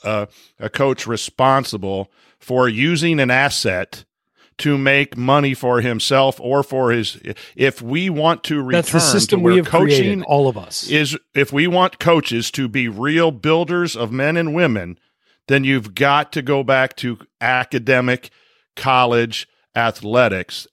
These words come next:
Speaker 1: And I think that ship has sailed. So the answer to your question is it should. You should be concerned.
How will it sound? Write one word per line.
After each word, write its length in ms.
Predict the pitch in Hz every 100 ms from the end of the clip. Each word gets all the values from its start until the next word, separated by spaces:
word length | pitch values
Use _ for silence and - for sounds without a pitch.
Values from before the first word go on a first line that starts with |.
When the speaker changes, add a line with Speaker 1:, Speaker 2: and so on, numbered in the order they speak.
| -
Speaker 1:
And 140 | 107
I 80 | 117
think 280 | - 127 -
that 180 | 123 113
ship 300 | - 117 -
has 200 | 98 -
sailed. 720 | - 127 117 131 143 143 - _ _ _ _ _
So 300 | - 135 123
the 160 | 120 127
answer 320 | 160 180 156
to 120 | -
your 140 | 143 127
question 480 | - 143 135 117 107
is 220 | 101 87
it 240 | 135 117
should. 680 | - - 127 139 151 156 _ _ -
You 140 | 120
should 300 | - 165 156
be 140 | 151 143
concerned. 540 | 123 110 117 110